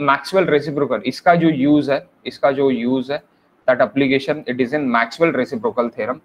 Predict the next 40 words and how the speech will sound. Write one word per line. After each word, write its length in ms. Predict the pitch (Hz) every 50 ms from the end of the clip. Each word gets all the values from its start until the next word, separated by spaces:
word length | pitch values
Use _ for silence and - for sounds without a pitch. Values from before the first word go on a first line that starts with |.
| _ - 131
again 360 | 139 131 185 196 196 180 151
deflection 500 | - - 131 127 127 - - 127 120 120
का 100 | - 120 120
ही 120 | 131 165
part 380 | 180 - - 107 107 104 - 143
है, 120 | 185 160
लेकिन 300 | 131 139 - 190 196 - 131
by 220 | 127 127 139 139 131
the 160 | 135 175 160
using 380 | 113 117 120 123 123 139 131 123
of 80 | 147
strain 400 | - - - 113 104 98 101 101
energy। 220 | 98 98 113 135 - - _ _ _ _ _ _ _ _ _ _ -
Okay, 180 | 143 151 170 180
Wilton's 760 | 127 139 156 156 156 156 185 190 202 185 - - - - _ _ _ _ _ _ _ -
Moore's 460 | 139 147 156 165 180 190 175 - 170
diagram, 340 | 156 131 120 110 101 - - - _ _ _ _ _ _ _ _
तो 140 | - 185 175
Moore's 540 | 165 151 143 147 165 180 202 196 175 170 160
diagram 480 | 170 156 160 160 160 170 175 170 165 151
जो 140 | 143 147
भी 160 | 139 135 139 127
है, 180 | - 127 156
वो 200 | 160 147 156 160
Moore's 420 | 160 147 139 147 160 160 151 151 143
diagram 360 | 151 139 135 131 151 151 151
से 200 | 151 - 156 151
मैं 260 | 147 131 135 143 151
stresses 500 | 156 - - 131 120 - - 135 131 139
भी 160 | 143 170 165
find 340 | 175 170 127 127 139 143 127
कर 120 | 143 139
सकता 380 | 143 - 139 131 - _ 143 139
और 160 | 143 143 135
मैं 240 | 135 139 139 139 127
deflections 640 | 123 120 - _ 127 127 - - - 131 117 117 120 143
भी 140 | 175 170
find 260 | 175 131 120 123 120 107
कर 140 | - 104
सकता। 340 | 107 - - - _ _ -